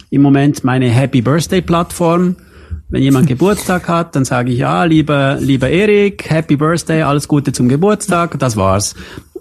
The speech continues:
Äh, auf Facebook findet im Moment nicht sehr viel Interaktivität statt. Es ist eine riesige Community, mhm. die vor allem, äh, den,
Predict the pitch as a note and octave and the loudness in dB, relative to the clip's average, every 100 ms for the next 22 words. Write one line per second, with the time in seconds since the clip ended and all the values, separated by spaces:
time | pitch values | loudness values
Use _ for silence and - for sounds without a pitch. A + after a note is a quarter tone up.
0 | - C3+ C#3 C#3+ C#3+ C3+ C#3 - B2+ - | -4 -2 0 0 0 -4 -8 -4 -4 0
1 | D#3+ E3 - E3 - D#3+ E3 D#3 D#3 C#3+ | -2 0 -2 -2 0 2 2 2 2 2
2 | C#3+ D3+ D#3 D#3+ - D3+ D3+ D3+ D#3+ D#3 | 2 2 2 0 -2 0 0 0 2 2
3 | D3 D3+ D3 C#3 - C3+ C3 - D3+ F#3+ | 2 0 0 -4 -2 -2 0 0 -2 -2
4 | - F3+ F#3+ - C#3 C#3+ C3+ C3 A#2 D#3 | -2 -4 -2 -2 0 0 2 0 2 2
5 | G#3 A#3+ A#3 A#3 G3+ G3 G3 G#3 G#3+ G#3 | 2 2 0 0 2 4 4 2 0 0
6 | A#3 A#3+ - - - A#2+ C3 - - _ | 0 0 -8 -20 -4 -2 -2 -8 -20 _
7 | _ - D#3+ D#3+ C3+ F3+ G3 G3 F#3+ F3+ | _ 0 0 2 0 2 2 2 2 2
8 | F3 E3+ E3 E3+ E3 D#3+ D#3 C3+ | 2 0 0 0 2 2 0 -2